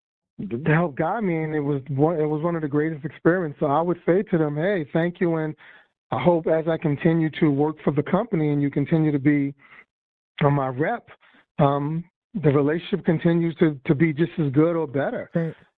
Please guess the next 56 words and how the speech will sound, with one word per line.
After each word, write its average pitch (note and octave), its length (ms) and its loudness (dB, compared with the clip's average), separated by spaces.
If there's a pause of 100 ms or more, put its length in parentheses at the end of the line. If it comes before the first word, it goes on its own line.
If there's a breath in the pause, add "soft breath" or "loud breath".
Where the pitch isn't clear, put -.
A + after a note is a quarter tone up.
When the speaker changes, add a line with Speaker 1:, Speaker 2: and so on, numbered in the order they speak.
Speaker 1:
um, C#3 260 -2
as C#3+ 240 2
what C#3+ 200 0
I C#3 80 -4
had." B2 300 -6 (720)
Speaker 2:
Yeah, A#3+ 120 4
well, G#3 240 2
hopefully C#4 340 0
you A3+ 100 2
won't G3+ 200 2
need B3 180 2
us B3+ 160 -2
anymore. C#3 320 -6
I F3+ 40 0
mean, F#3+ 140 4
we, G#3+ 140 4
I G#3+ 120 0
say A3 220 0
that G#3 140 2
all F#3+ 140 2
the F#3 60 -4
time G3+ 320 0
when F3 120 0
I'm E3 140 -2
talking E3+ 460 -2
to - 100 -8
groups G3+ 420 0
is, D#3+ 240 -4
you G#3+ 80 -4
know, F3 100 2
hopefully B3+ 460 0
you G3+ 140 2
never F3+ 500 0
know G#3 400 2
us E3 300 -4
or F3+ 80 -2
never F#3 260 2
meet A#3+ 240 0
us, A#2+ 340 -6 (160)
right? F3+ 220 -6
Because F#3+ 460 0
that F#3+ 160 4
means G3 260 2
you're F#3 100 0
healthy E3+ 380 0
and F#3 140 0
you F3 40 0
don't E3+ 220 0
need E3+ 240 -2
to E3 140 -2
be D#3+ 240 0
in E3 140 -2
the D#3+ 80 0
healthcare E3+ 380 -4
system. C#3 540 -10
However, A3 720 0